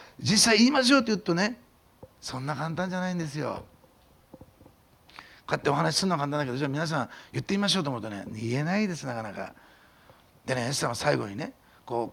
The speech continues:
う追い出した後にですね、あのー、最後にね、弟子たち聞いた時に、なんていうんです、二十九節、「するとイエスは言われた」。マルコに戻ります。九章二十九節。「この種のものは、つまり、この悪霊が絡んでいる場合は、祈りによらなければ、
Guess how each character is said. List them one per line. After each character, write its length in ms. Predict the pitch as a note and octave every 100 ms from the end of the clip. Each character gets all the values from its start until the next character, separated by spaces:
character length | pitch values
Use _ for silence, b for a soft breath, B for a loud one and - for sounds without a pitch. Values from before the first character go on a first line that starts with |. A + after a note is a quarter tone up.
| -
う 40 | B2+
追 80 |
い 20 | B2+
出 120 | B2+
し 60 |
た 100 | B2
後 120 | A#2+ A#2
に 80 |
で 100 | A2
す 120 | G#2+ E3+
ね、 320 | F3+ A#2 b b b -
あ 180 | A2 A2+
の 720 | A2 A2 A2 A2 A2 G#2+ A#2+ b b b -
ー、 40 |
最 120 | - A#2
後 100 | A2+
に 80 |
ね、 60 | A#2+
弟 140 | B2+
子 60 | A#2+
た 100 | A#2+
ち 40 |
聞 100 | A2
い 40 | A2
た 60 |
時 80 | A2
に、 100 | G#2
な 40 | A#2
ん 20 |
て 60 |
い 80 | C3
う 20 |
ん 20 | A#2
で 100 | A#2+
す、 120 | -
二 100 | D3+
十 100 | B2+
九 100 | C3
節、 140 | - -
「す 140 | - E3+
る 80 | D#3
と 100 | D#3+
イ 80 |
エ 80 | D#3
ス 100 | A2+
は 60 | A#2+
言 80 | A2+
わ 80 | A#2
れ 80 |
た」。 280 | G2+ A2 G2+ - -
マ 80 | E3
ル 80 |
コ 60 | B2
に 40 |
戻 200 | A2 A2
り 60 | G#2+
ま 120 | G#2
す。 80 | -
九 140 | D3
章 120 | B2+ G#2
二 120 | A2+
十 100 | A2
九 80 | -
節。 200 | G2 b b b b b b b _
「こ 140 | - G3+
の 120 | A#3+
種 140 | F3+
の 80 | D3
も 100 | B2
の 120 | A2
は、 200 | C#3+ B2+
つ 120 | - C#3+
ま 100 | B2+
り、 260 | C#3 A2+ B B B
こ 100 | B2
の 220 | A#2+ B2 -
悪 200 | C#3 E3+
霊 80 | E3
が 100 | D3+
絡 180 | D3
ん 60 | D3+
で 60 | D3+
い 20 |
る 40 |
場 120 | C#3+ C3+
合 80 |
は、 280 | A#2+ E3+ - B B _
祈 260 | D3+ G#3 C4
り 60 |
に 60 | B3+
よ 80 | A#3+
ら 80 | A#3+
な 100 | G#3+
け 100 | F3
れ 80 |
ば、 280 | E3+ F3 A#2+